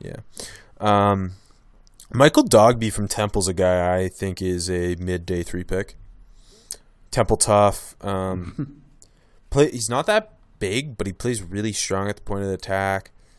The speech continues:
Speaker 1: He's got some quicks. Uh, also, Boston College is Wyatt Ray's there.
Speaker 2: Yeah, that's cool.
Speaker 1: Yeah, he could have a big week there, I think, especially with the tackles being there. Um, Chris Slayton from Syracuse.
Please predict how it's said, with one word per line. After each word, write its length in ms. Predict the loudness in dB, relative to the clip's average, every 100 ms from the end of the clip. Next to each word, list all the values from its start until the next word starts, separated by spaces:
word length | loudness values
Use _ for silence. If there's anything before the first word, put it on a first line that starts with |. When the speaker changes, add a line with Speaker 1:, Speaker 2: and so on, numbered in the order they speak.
| _
Speaker 1:
He's 100 | -4
got 140 | -2 -2
some 120 | -6
quicks. 640 | -4 0 0 0 -4 -8 _ _ _ _ _ _ _ _ _ -4
Uh, 480 | -2 -2 -2 -6 -10 -18 2
also, 260 | 4 6 4
Boston 380 | 6 6 6 2
College 260 | 0 0
is 140 | -2 -2
Wyatt 280 | 2 2 0
Ray's 280 | -6 -8 -4
there. 280 | -4 -6 -10 _ -20 -20 -20 -20 -10
Speaker 2:
Yeah, 200 | -8 -6
that's 420 | -8 -10 -14 -14 -18 -20
cool. 300 | -18 -16 -16 -8
Speaker 1:
Yeah, 280 | -6 -4
he 160 | -6 -10
could 140 | -10
have 120 | -12 -14
a 60 |
big 280 | -14 -14 -14
week 260 | -16 -16 -14
there, 300 | -14 -14 -18 -18
I 80 | -16
think, 360 | -16 -18 -20 -20 -16
especially 340 | -10 -10 -10
with 100 | -14
the 60 | -14
tackles 440 | -12 -10 -12 -12
being 260 | -12 -14 -14
there. 220 | -16 -18 -20 _ _ -20 _ -12
Um, 360 | -8 -8 -10 -14 -2
Chris 200 | 0 2 0
Slayton 280 | -2 -4
from 160 | -10 -8
Syracuse. 1200 | -4 0 0 -2 -6 -6 -4 -4 -6 -6 -8 -10